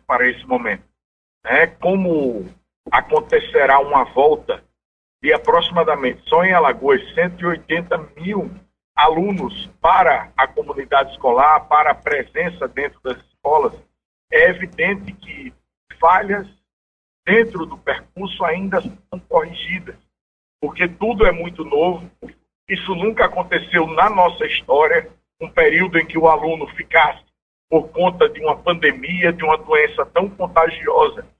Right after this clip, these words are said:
distante do ambiente escolar durante tanto tempo, e agora a gente tivesse ainda vivendo parte da pandemia, mesmo tendo sinais claros de di-, diminuição dos números e ampliação da vacinação, mas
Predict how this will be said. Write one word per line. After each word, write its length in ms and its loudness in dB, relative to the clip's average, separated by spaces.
distante 580 2
do 140 0
ambiente 400 0
escolar 400 2
durante 300 -4
tanto 340 -2
tempo, 300 0
e 100 2
agora 380 4
a 40 0
gente 240 -4
tivesse 580 2
ainda 460 0
vivendo 640 -4
parte 380 0
da 100 2
pandemia, 800 -4
mesmo 460 2
tendo 300 -4
sinais 520 -2
claros 500 2
de 100 -20
di-, 280 -16
diminuição 640 -4
dos 260 -16
números 520 -8
e 100 2
ampliação 720 0
da 120 4
vacinação, 880 -2
mas 220 2